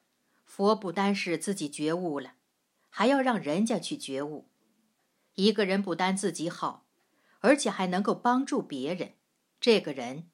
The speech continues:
就是佛。你们现在坐在下面的很多人，自己修得很好的，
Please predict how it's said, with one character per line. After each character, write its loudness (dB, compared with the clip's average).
就 2
是 -8
佛。 -12
你 8
们 0
现 -2
在 -6
坐 -2
在 -4
下 0
面 -8
的 -8
很 -8
多 -2
人， -10
自 6
己 -4
修 0
得 -4
很 -8
好 -4
的， -16